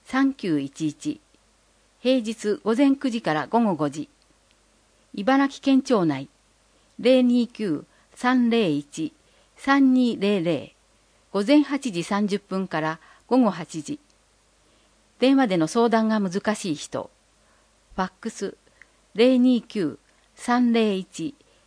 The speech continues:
六三四一。新型コロナウイルス感染症対策への寄付。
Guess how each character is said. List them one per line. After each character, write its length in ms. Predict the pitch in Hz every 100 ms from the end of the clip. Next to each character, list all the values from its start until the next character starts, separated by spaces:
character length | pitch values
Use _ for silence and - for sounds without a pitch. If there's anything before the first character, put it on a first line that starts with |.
| -
六 240 | 190 -
三 320 | - 277 254 226
四 280 | 226 175
一。 340 | 147 - - - _ _ _ _ _ _ _ _ _ _ _ _ _ _ _ _ _ _ _ _ _ _ _ _ _ -
新 200 | 285 277
型 260 | 214 160
コ 140 | 156 214
ロ 80 | 233
ナ 180 | 233
ウ 100 | 214
イ 40 | 214
ル 100 | 196
ス 240 | - 190 - _ _
感 200 | 262 285
染 180 | 285 285
症 220 | 277 233
対 220 | 233 226
策 300 | 240 233 233
へ 80 | 220
の 140 | 165
寄 160 | 139 160
付。 200 | -